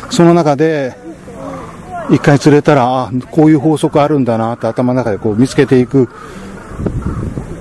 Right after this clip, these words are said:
その推理ってすごい頭使うと思うし。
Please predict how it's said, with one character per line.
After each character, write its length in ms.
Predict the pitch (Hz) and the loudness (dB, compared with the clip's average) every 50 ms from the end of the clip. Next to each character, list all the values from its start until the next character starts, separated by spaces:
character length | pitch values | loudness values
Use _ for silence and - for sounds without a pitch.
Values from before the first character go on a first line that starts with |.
| - - - | -10 -8 -6
そ 160 | - - 170 180 | 0 2 4 4
の 140 | 190 180 | 6 4
推 300 | 170 - - 180 185 165 | 2 2 2 4 4 4
理 100 | 131 120 | 4 0
っ 20 | 110 | 0
て 100 | - 104 | -2 -4
す 140 | 90 - 127 | -4 0 2
ご 160 | 117 175 247 | 4 4 4
い 20 | 220 | 4
頭 380 | 170 135 - 127 110 98 87 | 2 0 0 -2 -2 -4 -6
使 200 | 82 - - 85 | -8 -8 -6 -6
う 120 | 82 80 - | -6 -6 -6
と 80 | - | -6
思 280 | 80 76 69 - - - | -6 -6 -6 -8 -8 -10
う 60 | - | -10
し。 140 | - - | -10 -10